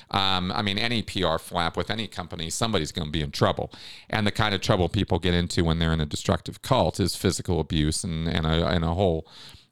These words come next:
uh, you know, laundry list of, of psychological torments and manipulations. So, um, so I don't, you know, so I feel for those people. It's, it, it sucks to,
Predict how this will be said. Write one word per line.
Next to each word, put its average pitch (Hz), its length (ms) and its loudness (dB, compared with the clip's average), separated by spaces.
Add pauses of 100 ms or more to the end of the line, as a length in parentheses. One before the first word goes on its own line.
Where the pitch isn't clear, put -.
(100)
uh, 85 440 4
you 101 160 0
know, 78 140 2
laundry 95 480 2
list 82 320 2
of, 78 280 2
of 85 220 0
psychological 85 720 -2
torments 87 560 0
and 82 100 -2
manipulations. 85 800 -2 (400)
So, 101 800 6
um, 82 680 2
so - 160 0
I 98 80 4
don't, 98 340 2
you 107 80 0
know, 82 160 2
so 90 140 0
I 85 40 4
feel 135 280 4
for - 140 -2
those 80 200 0
people. 82 380 -2
It's, - 160 -4
it, 85 180 0
it - 180 0
sucks - 420 0
to, 78 300 -2